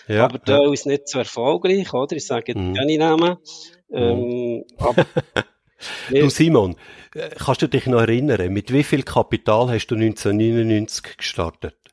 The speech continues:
Speaker 2: Also wir haben ja neunzehnhundertachtundneunzig gestartet.
Speaker 1: Oder achtundneunzig,
Speaker 2: Äh,
Speaker 1: sorry, ja.
Speaker 2: äh, ga-, ganz ehrlich, es ist ja so gewesen, ich habe achtundneunzig Familie gegründet, bin Vater geworden,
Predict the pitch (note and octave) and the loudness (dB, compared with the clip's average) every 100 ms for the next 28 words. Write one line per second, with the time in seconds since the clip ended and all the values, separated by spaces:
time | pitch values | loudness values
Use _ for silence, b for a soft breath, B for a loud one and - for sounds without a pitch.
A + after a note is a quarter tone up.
0 | _ _ _ A2+ B2 A#2 A#2 B2 A#2+ C3 | _ _ _ -12 -8 -6 -4 -4 -4 -6
1 | - A#2+ C#3 - D3 D3 D3+ - - C#3+ | -4 -2 -2 -4 -2 -2 -4 -6 0 0
2 | D#3 - - - - A#2 A2+ B2+ - B2+ | 0 -4 -20 -12 -2 0 2 2 2 4
3 | B2 A#2+ - G2 A2+ G2+ A#2+ - - - | 4 2 0 2 2 2 0 -6 -12 -20
4 | _ _ _ _ A3 - C#3+ - - B2 | _ _ _ _ -18 -6 -4 -4 -4 -4
5 | C3+ - B2+ D3 C#3+ - A#2+ C3 - A#2+ | -4 -2 0 2 0 -4 -6 -4 -4 -4
6 | B2+ C#3 C#3 - C#3+ C#3 - b b - | -2 -2 -2 0 2 2 0 b b -6
7 | B2+ B2 D3 - C3 C3+ C3 - - A#2 | 0 2 2 -2 -4 -2 -4 -8 -6 -4
8 | B2 D3+ E3 D#3 D#3 C#3+ D3+ D#3 D#3+ _ | -2 0 2 0 0 2 2 0 -6 _
9 | - - - B2+ A#2 B2 - - C#3+ D3 | -20 -18 -8 -8 -2 -2 -2 -6 -2 4
10 | D3 D3+ - D3 D3+ | 4 4 0 2 2